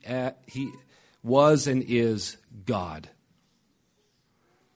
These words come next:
Going one step further,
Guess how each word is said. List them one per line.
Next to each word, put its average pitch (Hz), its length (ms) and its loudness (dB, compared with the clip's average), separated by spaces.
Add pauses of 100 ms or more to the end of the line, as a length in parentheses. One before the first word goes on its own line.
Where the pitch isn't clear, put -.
(1800)
Going 135 380 2
one 135 200 0
step 127 320 -6
further, 101 540 -6